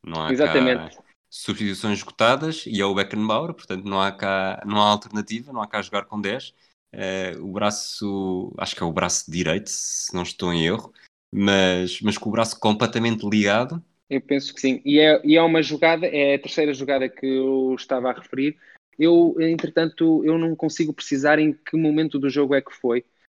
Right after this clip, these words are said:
Speaker 2: mas é um, para explicar, é uma jogada tipicamente do Beckenbauer, em que o Beckenbauer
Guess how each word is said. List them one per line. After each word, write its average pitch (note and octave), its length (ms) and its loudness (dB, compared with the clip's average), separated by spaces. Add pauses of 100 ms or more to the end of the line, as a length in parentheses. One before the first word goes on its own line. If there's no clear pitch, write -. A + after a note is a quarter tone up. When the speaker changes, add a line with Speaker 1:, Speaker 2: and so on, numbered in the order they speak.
(160)
Speaker 2:
mas D3+ 240 4
é D#3 80 8
um, C#3+ 840 2
para C3 140 0
explicar, C3+ 400 0
é B2+ 60 4
uma C3 440 2 (140)
jogada C#3+ 340 4
tipicamente D#3 600 2
do C#3 80 2
Beckenbauer, C3+ 560 4
em D3 80 -2
que - 80 -6
o - 20 -2
Beckenbauer C3 560 2